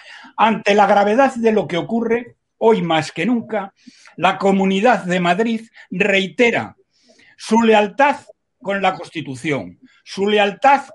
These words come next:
con la unidad nacional y su lealtad con todos los catalanes que sufren los abusos de los independentistas.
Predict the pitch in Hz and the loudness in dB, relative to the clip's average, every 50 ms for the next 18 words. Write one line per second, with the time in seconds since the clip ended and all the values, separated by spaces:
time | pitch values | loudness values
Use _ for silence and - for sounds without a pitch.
0 | _ _ - 180 175 180 180 175 180 180 180 180 180 214 220 226 214 190 - 180 | _ _ -6 -4 -2 2 2 2 2 2 -2 -2 -2 -2 -2 -2 -2 -4 -4 -4
1 | 160 160 156 135 107 92 - _ _ _ _ _ - - - 180 180 - 220 233 | -2 -2 -2 -2 -4 -6 -14 _ _ _ _ _ -16 -12 -10 -10 -8 -6 -4 0
2 | 220 214 190 190 190 - 262 262 247 - - _ - 180 170 170 151 - 247 233 | 0 0 0 0 -2 0 0 0 0 -2 -8 _ -8 -8 -8 -8 -8 -6 -4 -4
3 | 226 214 196 180 156 139 - - 147 147 - 151 170 196 190 190 180 160 143 _ | -4 -4 -6 -8 -10 -12 -12 -12 -14 -12 -10 -8 -6 -6 -6 -6 -8 -12 -14 _
4 | _ _ - 135 123 - - 185 190 185 160 170 160 156 147 135 117 - 117 123 | _ _ -18 -16 -14 -10 -10 -10 -10 -10 -10 -8 -8 -6 -8 -8 -10 -10 -12 -12
5 | 170 175 - - 165 156 143 139 131 139 135 120 - 123 117 113 117 107 - 117 | -12 -14 -16 -16 -16 -14 -10 -10 -8 -8 -8 -10 -12 -10 -10 -10 -10 -10 -12 -14
6 | 107 101 104 104 95 - 110 101 - - - - - - | -14 -12 -12 -14 -14 -16 -18 -20 -20 -20 -20 -20 -20 -20